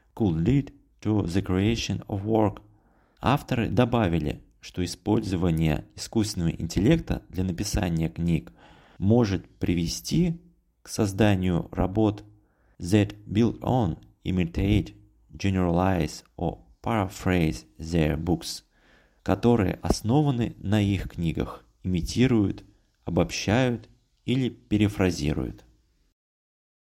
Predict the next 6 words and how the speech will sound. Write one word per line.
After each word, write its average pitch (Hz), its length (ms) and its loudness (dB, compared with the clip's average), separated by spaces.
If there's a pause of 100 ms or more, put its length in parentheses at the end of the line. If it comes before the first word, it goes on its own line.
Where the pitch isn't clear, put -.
(800)
Давайте 160 440 4
отметим 139 380 0
интересные 110 480 -2
слова. 82 480 -2 (560)
Первое 101 300 2
слово 80 420 -2